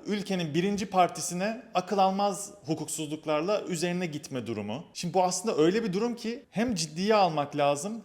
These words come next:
hem de çok da ciddiye almamak lazım. Çünkü işin özünde durum şu. Toplumumuzun büyük çoğunluğu A K P'nin karşısında. A K P meşru yollarla kazanamayacağını gördüğü için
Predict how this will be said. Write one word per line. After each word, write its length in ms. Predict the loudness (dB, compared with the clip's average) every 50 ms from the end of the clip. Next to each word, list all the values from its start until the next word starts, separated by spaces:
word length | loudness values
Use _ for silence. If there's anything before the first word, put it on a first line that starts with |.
| -14 -8
hem 320 | -4 -2 0 0 0 0
de 100 | 0 0
çok 280 | 2 0 0 0 0 0
da 120 | 0 0
ciddiye 400 | -2 -4 -6 -6 -4 0 2 4
almamak 600 | 4 6 4 4 2 0 -2 -2 -2 -4 -4 -2
lazım. 380 | 0 0 0 0 -2 -4 -10 -10
Çünkü 260 | -8 -6 -6 -6 -6
işin 300 | -6 -6 -4 -2 -2 -2
özünde 640 | -2 -2 -2 -2 -4 -4 -2 -2 -2 -2 -2 -6 -4
durum 300 | -2 0 0 0 -2 -2
şu. 280 | -4 -4 -2 -2 -2 -2 -4 -10 -20 -20 _ -2
Toplumumuzun 600 | -2 -2 -2 -2 -4 -4 -4 -4 -4 -4 -2 -2
büyük 220 | -2 -4 -4 -4
çoğunluğu 400 | -2 -2 0 0 0 -2 -4 -2 2
A 200 | 4 4 4 4
K 180 | 2 -2 0
P'nin 220 | 0 0 -2 -2 -2
karşısında. 680 | 0 2 2 2 2 2 -2 -4 -4 -2 -2 -2 -2 -4 -10 -20 -20 -20 _ _ _
A 240 | 2 4 4 4 2
K 140 | 0 -2 -2
P 160 | -2 -2 -2
meşru 540 | -2 0 -2 -2 -2 -2 -4 -4 -4 -2 0
yollarla 720 | 2 2 2 4 4 4 4 4 4 2 2 0 0 -2
kazanamayacağını 840 | -4 -2 -2 0 0 0 0 0 0 -2 -4 -2 -2 -2 -2 -2 -2
gördüğü 360 | 0 2 2 2 2 0 -2
için 380 | -6 -6 -6 -8 -8 -8 -10 -12